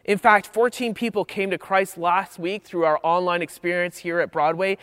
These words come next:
and the week before that, there was twenty-one. This is amazing. This only happens as the Holy Spirit is working.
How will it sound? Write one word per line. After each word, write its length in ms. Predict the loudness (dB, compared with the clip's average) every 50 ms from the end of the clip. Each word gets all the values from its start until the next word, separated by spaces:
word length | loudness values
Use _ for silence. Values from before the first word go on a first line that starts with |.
| -14 -8 0
and 140 | 0 2 2
the 80 | 2
week 240 | 0 0 -4 -4 -4
before 360 | -6 -8 0 2 4 4 4
that, 220 | 2 0 -2 -2 -2
there 120 | 0 0
was 160 | 0 -2 -4
twenty-one. 640 | -6 -6 -4 -4 -4 -2 -2 -2 -2 -2 -4 -6 -12 _ _ _ _ -20 -12 -2
This 220 | -2 -2 0 0
is 100 | -2 2
amazing. 600 | 2 2 2 4 2 2 2 0 -2 -6 -6 0
This 180 | 0 -2 -2 0 2
only 280 | 4 4 6 4 2
happens 680 | 2 2 2 2 2 2 0 -4 -4 -4 -8 -10 -16 _ -20 -20 -10 -2
as 160 | 0 0 2
the 100 | 2 -2
Holy 420 | -2 -2 -4 -2 0 0 0 -2 -4
Spirit 500 | -6 -10 -6 -2 -2 0 0 0 0 -2
is 160 | -6 -8 -8
working. 520 | -6 -4 -4 -4 -4 -6 -10 -12 -12 -12